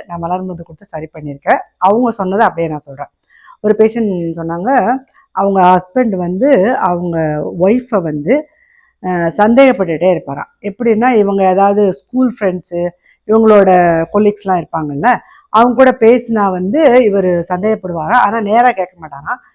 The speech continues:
ஆனா அந்த மாதிரி இவங்க ஏதாவது பேசினாங்க, வந்தாங்க, எதிரில் பார்த்தாங்க, பக்கத்துல பேசினாங்கன்னா, இவர் வந்து அன்னைக்கு ஃபுல்லாவே ரொம்ப அமைதியா அப்செட் ஆயிடுவாராம்,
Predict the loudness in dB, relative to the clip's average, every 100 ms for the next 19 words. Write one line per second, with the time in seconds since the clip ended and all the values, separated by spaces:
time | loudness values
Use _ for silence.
0 | _ _ _ -4 0 2 4 4 4 6
1 | 6 4 2 2 4 4 4 2 0 0
2 | -4 -4 -2 -2 -2 -2 0 -2 0 -2
3 | 0 -2 -2 -4 -4 -6 -6 -10 -14 -14
4 | -14 -14 -14 -12 -4 -4 -2 -4 -4 -4
5 | -4 -6 -14 -10 -4 -2 -2 -4 -2 -4
6 | -4 -8 -4 -4 -6 -8 -6 -6 -4 -4